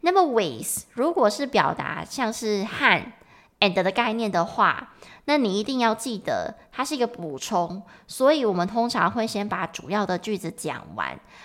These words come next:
呃，再去补充说和谁。像刚刚那一句啊，呃，我就讲说，呃，Cherry went to Korea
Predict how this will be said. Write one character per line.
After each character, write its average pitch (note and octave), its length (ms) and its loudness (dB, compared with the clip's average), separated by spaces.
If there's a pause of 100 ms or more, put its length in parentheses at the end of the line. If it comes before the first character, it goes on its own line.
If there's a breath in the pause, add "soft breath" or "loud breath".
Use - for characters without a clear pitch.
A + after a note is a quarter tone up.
(100)
呃， - 120 -2
再 A3 140 4
去 A#3 100 -4
补 - 220 -10
充 F3 240 -6
说 E3+ 320 -2
和 G3 200 0
谁。 - 540 -4
像 A3 160 -2
刚 G3 140 2
刚 G#3 100 2
那 G#3+ 160 0
一 F3+ 40 -4
句 F#3 200 -4
啊， D#3 340 -2 (360 loud breath)
呃， - 100 -4
我 E3 100 -2
就 G3+ 140 -4
讲 D3+ 240 -4
说， F3 420 -2 (220 loud breath)
呃， - 100 -4
Cherry G3+ 360 2
went F#3+ 280 0
to F3+ 120 -4
Korea D#3 540 -4